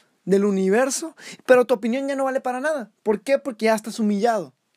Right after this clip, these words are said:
Ya todos se rieron de ti, o ya se rió la bolita de ti. Por lo tanto, no hay manera de que te defiendas, que sí la hay, sí la hay. Puedes defenderte y estarías en tu derecho,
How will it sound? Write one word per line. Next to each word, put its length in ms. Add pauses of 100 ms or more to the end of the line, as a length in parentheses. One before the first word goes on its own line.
(520)
Ya 340
todos 280
se 120
rieron 340
de 100
ti, 320 (540)
o 100
ya 200
se 160
rió 400
la 120
bolita 520
de 100
ti. 320 (720)
Por 120
lo 60
tanto, 280
no 100
hay 60
manera 400
de 100
que 100
te 140
defiendas, 540
que 140
sí 200
la 240
hay, 240 (520)
sí 240
la 180
hay. 260 (400)
Puedes 240
defenderte 680 (880)
y 280
estarías 520
en 100
tu 100
derecho, 440